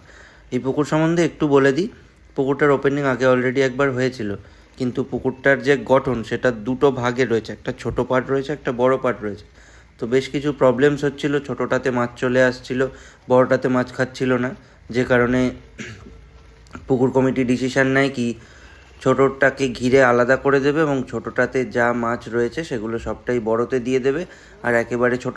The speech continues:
ছোট কিছু যদি মাছ থাকে, সেগুলো পুরো তুলে নেওয়া হবে এবং যেগুলো বাড়তি বেকার মাছ, সেই মাছগুলোকেও তুলে নেওয়া হবে। তো সেটাই করা হয়েছে এবং তারপরেও বেশ কিছু মাছ ছাড়া হয়েছে, প্রচুর পরিমাণে মাছ ছেড়েছে এবং বড় সাইজেরও বেশ কিছু মাছ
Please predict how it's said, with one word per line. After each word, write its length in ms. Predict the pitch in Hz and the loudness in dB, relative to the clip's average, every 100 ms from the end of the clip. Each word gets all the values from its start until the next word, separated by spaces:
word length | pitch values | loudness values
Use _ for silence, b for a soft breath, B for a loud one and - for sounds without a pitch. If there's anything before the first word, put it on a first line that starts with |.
| 147 | -4
ছোট 120 | 151 | -2
কিছু 240 | 151 139 139 | -2 -4 -2
যদি 200 | 143 135 | -2 -2
মাছ 220 | 135 131 127 | -2 -2 -4
থাকে, 180 | 143 139 | -6 -6
সেগুলো 320 | - 120 110 120 | -6 -8 -4 -4
পুরো 220 | 117 120 | -2 -4
তুলে 240 | 120 120 123 | -2 -2 0
নেওয়া 200 | 131 135 | 0 0
হবে 140 | 135 | 0
এবং 180 | 131 117 113 | -2 -2 -6
যেগুলো 320 | 110 117 123 127 B B B B | -6 -4 -2 -4 B B B B
বাড়তি 380 | 110 127 127 - | 0 0 0 -2
বেকার 360 | 123 120 131 131 | 0 2 4 2
মাছ, 260 | 123 135 175 | 2 0 -2
সেই 260 | - 131 123 | -4 -2 0
মাছগুলোকেও 600 | 120 113 113 120 117 135 | 0 -2 -2 -2 0 -2
তুলে 260 | - 117 120 | -2 -2 -2
নেওয়া 180 | 123 127 | -2 -2
হবে। 120 | 135 | -2
তো 100 | 131 | -4
সেটাই 340 | 117 113 120 123 | -8 -6 -4 -2
করা 260 | 120 117 123 | 2 4 4
হয়েছে 300 | 135 139 196 247 B B B | 2 0 -2 -4 B B B
এবং 180 | 127 127 127 | -4 -2 0
তারপরেও 460 | 127 120 - 135 143 | 0 0 2 2 2
বেশ 200 | 131 139 - | 2 -2 -6
কিছু 140 | 151 | -4
মাছ 180 | 143 143 143 | -2 -2 -4
ছাড়া 240 | - 135 147 | -2 2 4
হয়েছে, 320 | 151 135 - 185 - b b - | 4 0 -4 -10 -14 b b -6
প্রচুর 260 | 131 135 127 | -4 -4 -2
পরিমাণে 320 | 135 135 131 | 0 0 -2
মাছ 220 | 127 127 127 - | -2 -2 -4 -8
ছেড়েছে 360 | 123 127 135 147 | -4 -4 -4 -4
এবং 160 | 117 127 120 104 | -4 -6 -6 -2
বড় 200 | 120 123 | 0 0
সাইজেরও 500 | 127 123 117 135 160 165 B B B | 0 -2 0 0 0 -2 B B B
বেশ 140 | 135 135 | -2 -2
কিছু 200 | 143 135 135 | -4 -4 -2
মাছ 160 | 135 | -2